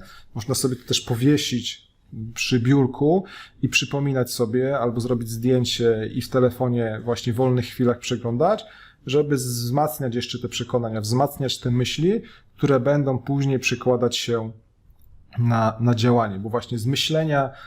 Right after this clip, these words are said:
ze sposoby właśnie w co my wierzymy, przekłada się później, przekłada się to na realizację, więc zachęcam cię do tego, aby właśnie teraz to ćwiczenie zrobić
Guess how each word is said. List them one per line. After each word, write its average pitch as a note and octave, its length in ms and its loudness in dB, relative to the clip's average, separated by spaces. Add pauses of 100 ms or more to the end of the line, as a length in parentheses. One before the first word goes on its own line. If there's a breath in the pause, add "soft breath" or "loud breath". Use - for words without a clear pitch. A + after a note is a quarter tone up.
(120)
ze A#2+ 140 -4
sposoby A#2+ 500 -2
właśnie A#2 340 0
w - 80 -12
co B2 380 2 (180)
my A#2 340 0 (560)
wierzymy, F3 680 2 (180)
przekłada - 440 0
się B2 180 -6
później, B2 480 0 (760 loud breath)
przekłada B2 380 2
się B2 180 -2
to A#2+ 120 -4
na A#2 360 2 (100)
realizację, B2+ 960 2
więc A2 260 -12
zachęcam B2+ 540 -2
cię B2 160 -2
do G#2+ 80 -6
tego, A2 460 0 (320 loud breath)
aby A2 220 -2
właśnie A#2 340 -2
teraz C3+ 460 0
to C3 180 0
ćwiczenie A#2 500 -4
zrobić C3 560 0